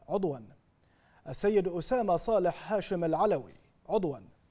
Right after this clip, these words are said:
الشيخ معاذ بن دعي آل خليفة عضوا، الدكتور محمد عبد الله باقر عضوا، السيدة ندى عبد المجيد القصاب عضوا، السيد حسين علي آل شهاب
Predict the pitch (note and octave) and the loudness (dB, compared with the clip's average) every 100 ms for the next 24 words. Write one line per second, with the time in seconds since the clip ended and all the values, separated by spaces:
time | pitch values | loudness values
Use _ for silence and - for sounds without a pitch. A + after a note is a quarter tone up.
0 | _ _ _ _ _ _ C#3+ - G#3 G3 | _ _ _ _ _ _ -12 2 2 2
1 | F3+ E3+ E3+ A3+ A3 G3 F#3 D#3+ F3+ A3 | -2 2 2 2 0 -2 0 2 2 2
2 | G3 F#3 - G3+ F#3 - - - _ - | 0 -2 -2 -2 -2 -6 -18 -20 _ -6
3 | G3 F3 B2 F#2 _ _ _ _ _ _ | -4 -4 -6 -14 _ _ _ _ _ _
4 | _ _ C#3 C#3+ G3 - F#3+ F3 B3+ A#3+ | _ _ -8 -2 0 2 0 0 0 2
5 | G3+ F3 F3 G3 E3+ F#3+ E3+ F#3+ G#3+ - | 2 2 4 4 4 4 2 0 -6 -12
6 | - E3 F3+ D#3+ A3+ A3+ - _ _ _ | -8 -4 2 2 2 -6 -18 _ _ _
7 | _ - C3+ G3+ A3 F#3 F3+ E3 F3+ A3+ | _ -14 -2 0 2 4 4 2 0 2
8 | G3+ F3+ E3+ E3 E3+ E3 A3 G3 F#3 F3+ | 4 4 2 0 -2 -2 -2 -2 0 -2
9 | - A3 E3 B2+ - _ - F3+ F#3 C#3+ | -2 0 0 -4 -16 _ -4 -2 -2 -4
10 | A#2+ - _ _ _ _ _ - C#3 A3 | -8 -20 _ _ _ _ _ -12 -2 2
11 | G#3+ F3+ E3 - A#3+ A3 F#3 A3 G3+ G3 | 4 2 -2 0 0 2 0 0 0 0
12 | F#3+ - G3 F#3 | -2 -4 -2 -2